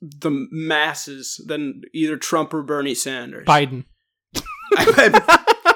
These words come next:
Speaker 1: We need whoever talks to Biden to talk to <laughs> us like we're children, and it'll work.
Speaker 2: So you're just saying we need
Speaker 1: We
Speaker 2: a
Speaker 1: need a daycare lady. Any daycare lady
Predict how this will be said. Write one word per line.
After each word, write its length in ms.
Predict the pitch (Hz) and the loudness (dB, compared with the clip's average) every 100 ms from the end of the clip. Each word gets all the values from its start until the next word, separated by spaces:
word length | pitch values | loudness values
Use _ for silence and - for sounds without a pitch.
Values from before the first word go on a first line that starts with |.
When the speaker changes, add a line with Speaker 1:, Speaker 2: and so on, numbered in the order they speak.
| - 370 - - | 0 -6 -6 -4
Speaker 1:
We 140 | 196 247 | 2 4
need 160 | 320 | 6
whoever 400 | 381 262 262 277 | 6 6 4 2
talks 400 | 269 226 220 220 - | 2 4 4 2 -2
to 100 | 165 | -2
Biden 580 | 165 151 151 143 123 139 - | 0 0 0 -2 -4 -2 2
to 100 | - | 4
talk 340 | - 185 170 - | 4 2 2 0
to 220 | 185 - | 0 2
<laughs> 20 | |
us 360 | 180 151 - - | 2 0 -4 -6
like 220 | 160 156 | -4 -4
we're 140 | 160 139 | -6 -6
children, 600 | - 151 143 127 127 135 | -4 -2 -2 -6 -12 -12
and 120 | 147 | -8
it'll 260 | 156 156 151 | -6 -6 -4
work. 240 | 143 127 | -6 -2
Speaker 2:
So 80 | - | 4
you're 100 | 185 | 4
just 160 | 170 175 | 4 2
saying 160 | 170 | 2
we 80 | 151 | 2
need 100 | 151 214 | 4 6
Speaker 1:
We 60 | |
Speaker 2:
a 40 | 285 | 6
Speaker 1:
need 120 | 302 | 4
a 60 | 233 | 2
daycare 840 | - 247 330 - - 165 143 160 - _ | 4 6 4 0 2 2 2 -4 -8 _
lady. 560 | 170 170 160 117 - - _ _ _ | 0 2 2 -2 -12 -20 _ _ _
Any 320 | 185 220 269 233 | 0 2 4 4
daycare 480 | 214 - 170 156 127 | 4 4 2 0 -2
lady 400 | 143 - - | -8 -10 -14